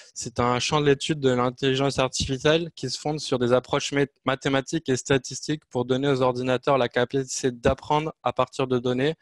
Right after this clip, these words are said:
c'est-à-dire d'améliorer leur performance à résoudre des tâches sans être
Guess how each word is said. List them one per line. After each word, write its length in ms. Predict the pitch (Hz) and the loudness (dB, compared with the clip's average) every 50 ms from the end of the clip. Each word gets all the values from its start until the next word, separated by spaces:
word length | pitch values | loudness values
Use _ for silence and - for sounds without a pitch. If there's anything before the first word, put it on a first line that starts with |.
| _ - - - - _ _ _ - | _ -20 -20 -20 -20 _ _ _ -10
c'est-à-dire 680 | - - - 123 120 123 - - 151 156 139 - _ - | -6 -2 0 0 0 0 -2 0 0 0 0 0 _ -4
d'améliorer 520 | 131 135 135 143 139 135 139 143 143 147 | 0 0 0 2 2 2 4 4 4 4
leur 180 | 135 123 - - | 2 0 -2 -4
performance 680 | - - 147 139 - - 139 131 135 147 156 - - | -4 -2 -2 -2 0 0 -2 0 2 0 0 0 0
à 60 | 123 | 2
résoudre 300 | 120 123 123 127 143 135 | 4 4 2 2 0 -2
des 140 | 127 127 123 | 0 0 0
tâches 320 | - - 139 151 143 - - | 2 2 0 0 0 -2 -6
sans 240 | - 135 135 123 | -4 -2 0 2
être 180 | 139 139 - - | 2 0 0 -2